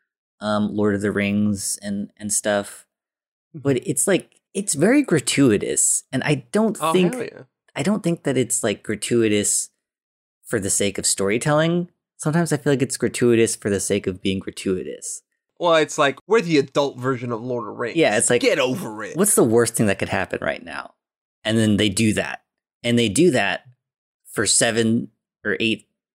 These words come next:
Speaker 1: How many seasons does the show <laughs> last? Eight?
Speaker 2: Uh, eight seasons.
Speaker 1: They do it every single season. But by the end, people are like,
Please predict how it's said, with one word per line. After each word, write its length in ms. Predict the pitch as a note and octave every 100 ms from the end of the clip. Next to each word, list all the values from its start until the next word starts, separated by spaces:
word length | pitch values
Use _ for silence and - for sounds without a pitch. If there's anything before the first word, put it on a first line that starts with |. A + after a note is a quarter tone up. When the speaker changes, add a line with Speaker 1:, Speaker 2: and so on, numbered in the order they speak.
| _ -
Speaker 1:
How 120 | C#3+
many 140 | F3+
seasons 300 | F3+ F#3+ F#3+
does 60 | F#3
the 60 | G3
show 200 | - C4+
<laughs> 160 | -
last? 400 | G3 - - - - _ _ -
Eight? 260 | B2+ G3
Speaker 2:
Uh, 600 | B2+ B2+ B2+ B2+ B2+ B2+
eight 180 | C3 C#3+
seasons. 440 | - B2 A2 G#2+ -
Speaker 1:
They 100 | A#3+
do 200 | C4 C4+
it 180 | - - -
every 300 | A#3+ A3+ A#3
single 340 | G#3+ G#3+ G3 F#3
season. 480 | - G3 C#3+ - - _ _ _ _
But 200 | - C3+
by 160 | A#2+ C3+
the 180 | B2+ -
end, 280 | C#3+ E3+ F3+
people 240 | C#3+ C3+
are 40 |
like, 320 | C3+ A2 -